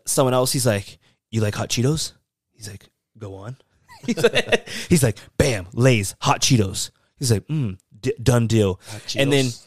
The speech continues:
Speaker 1: he's like, "Wait a minute." And, like, a teacher comes out. He's like, <laughs> a teacher comes out. It's like, "Miss Johnson, Mister Johnson." He's like, "Wait a minute, you little fucks." He's like,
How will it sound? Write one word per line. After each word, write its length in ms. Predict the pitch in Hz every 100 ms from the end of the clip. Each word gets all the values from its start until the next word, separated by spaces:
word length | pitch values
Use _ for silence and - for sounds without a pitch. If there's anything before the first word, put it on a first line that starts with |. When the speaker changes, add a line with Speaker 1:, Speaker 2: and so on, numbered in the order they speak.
| _ -
Speaker 1:
he's 140 | 151
like, 200 | 127 104
"Wait 200 | 131 165
a 40 |
minute." 140 | 139 139
And, 60 | 139
like, 120 | 117
a 40 |
teacher 380 | - - 175 139
comes 240 | 139 117
out. 260 | 113 98 -
He's 160 | 131 117
like, 140 | 98 - 339 -
<laughs> 260 | - - 127
a 80 |
teacher 300 | - 156 151
comes 200 | 180 160
out. 60 | 151
It's 80 | 123
like, 60 | 113
"Miss 160 | 123
Johnson, 380 | 117 117 120 -
Mister 160 | 123 120
Johnson." 280 | 117 120
He's 120 | 135 117
like, 120 | 98 _ _
"Wait 160 | 120 135
a 40 |
minute, 180 | 135 147
you 100 | 110
little 160 | 104 -
fucks." 520 | - - - - - _ _ _ -
He's 160 | 151
like, 260 | 110 101